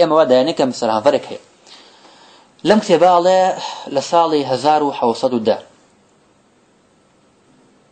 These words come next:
ئەم هاتووە بۆ کوێ؟ هاتووە بۆ ئەستانە، بۆ ئەستەمبوڵ، بۆ لای دەوڵەتی عوسمانیەکان. باشە.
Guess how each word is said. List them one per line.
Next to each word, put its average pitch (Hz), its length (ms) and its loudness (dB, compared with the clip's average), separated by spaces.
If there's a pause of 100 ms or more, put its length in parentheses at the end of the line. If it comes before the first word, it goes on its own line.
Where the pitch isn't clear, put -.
(1400)
ئەم 185 180 2
هاتووە 151 460 2
بۆ 170 160 4
کوێ؟ 196 160 2 (1600)
هاتووە 185 300 2
بۆ 170 120 6
ئەستانە، 104 440 -4 (540)
بۆ 170 160 4
ئەستەمبوڵ، 107 540 -4 (540)
بۆ 180 80 2 (100)
لای 143 200 -2
دەوڵەتی 120 300 2
عوسمانیەکان. 101 540 -8 (2250)
باشە. 120 340 -6